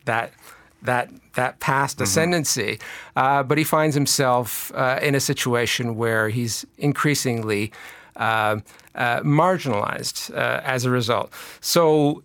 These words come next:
Speaker 1: uh, he's dealing with those issues. He's not dealing with them well, but, uh, the, you know, the book was a way for me to explore, uh,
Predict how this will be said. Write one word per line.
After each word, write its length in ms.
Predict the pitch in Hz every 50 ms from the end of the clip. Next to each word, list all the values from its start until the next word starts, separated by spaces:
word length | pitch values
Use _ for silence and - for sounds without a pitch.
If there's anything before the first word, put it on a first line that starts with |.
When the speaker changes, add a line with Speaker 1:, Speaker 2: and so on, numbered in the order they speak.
| _ -
Speaker 1:
uh, 40 | - - - - 180 - - -
he's 280 | - 160 - 196 185 143
dealing 340 | 147 180 190 185 170 156 147
with 120 | 135 123 -
those 200 | 127 117 107 107
issues. 340 | 120 104 - - 117 107
He's 120 | 113 147 143
not 240 | 147 156 156 151 131
dealing 240 | 135 139 139 131
with 140 | 127 120 101
them 180 | 123 120 120 120
well, 300 | 123 123 123 131 147 156
but, 220 | 131 139 127 123 - - - - - -
uh, 360 | 139 131 123 123 123 123 123 120
the, 140 | 117 131 123 131 - - -
you 140 | 156 143
know, 100 | 131 120
the 100 | 110 120 127
book 180 | 127 175 175
was 140 | - 170 143
a 60 | 143
way 200 | 131 143 143 139
for 560 | 135 139 - - - - - - - - 143 131
me 140 | 147 147 139
to 120 | 135 127 127
explore, 960 | 120 - - - - - 147 160 190 208 190 131 107 104 95 110 123 - - -
uh, 380 | - 120 117 110 - - -